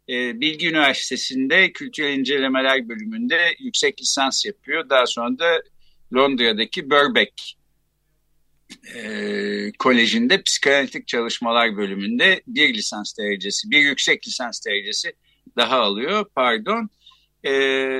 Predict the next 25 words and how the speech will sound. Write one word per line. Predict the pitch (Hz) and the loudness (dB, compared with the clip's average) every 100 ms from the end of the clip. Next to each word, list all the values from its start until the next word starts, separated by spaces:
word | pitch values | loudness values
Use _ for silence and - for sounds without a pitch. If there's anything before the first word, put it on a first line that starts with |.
| 131 135 143 - - _ | -2 -4 -6 -12 -20 _
bir | 147 208 | 2 2
süredir | - 170 170 180 165 | 4 2 4 2 -2
Jane | 147 160 170 | -2 -2 -4
Goodall | 160 180 180 185 180 | -8 -4 0 0 0
Enstitüsü'nde | 156 - - - 175 165 160 | -2 -6 -8 -10 -10 -10 -8
çalışıyor | - 170 160 - 214 208 | -6 -6 -6 -4 -2 0
ve | 175 170 175 - - | 0 0 -2 -10 -4
şempanzelerle, | 147 143 - 143 131 139 131 110 127 - | -2 -2 0 -2 0 -2 0 -2 -6 -6
primatlarla, | 135 131 123 - 123 101 127 147 _ _ _ _ - | -2 0 -2 -2 -4 -2 -4 -6 _ _ _ _ -12
e, | 120 110 110 107 107 107 110 117 | -6 -4 -4 -6 -6 -6 -8 -6
işte | - - 131 | -4 -2 -2
çeşitli | 127 110 - - 151 | 0 0 0 -2 -2
çalışmalar | - 127 123 - 123 127 123 - _ _ - | 2 2 2 2 6 6 4 0 _ _ -4
yapmakta. | 107 - 226 214 - - 226 - _ _ - | -2 -2 -2 -4 -4 -2 -2 -2 _ _ -10
Bu | 196 | -8
kitapta | - - 175 - - 214 226 - | -6 2 2 2 0 2 0 -2
aslında | 156 139 - 151 151 151 | -4 -4 -4 -4 -4 2
bence | 151 139 151 170 | 2 2 -2 -6
Türkiye'de | - 131 - 127 127 | -8 -8 -4 -2 0
eşi | 135 - 131 | -2 -4 -6
bulunmayan | 135 123 117 143 | -4 -2 0 0
çok | 151 139 113 | 0 -6 -2
değerli | 123 120 117 113 | 2 2 2 -2
bir | 110 104 | -6 -6
kaynak. | - 101 127 | -4 -4 -4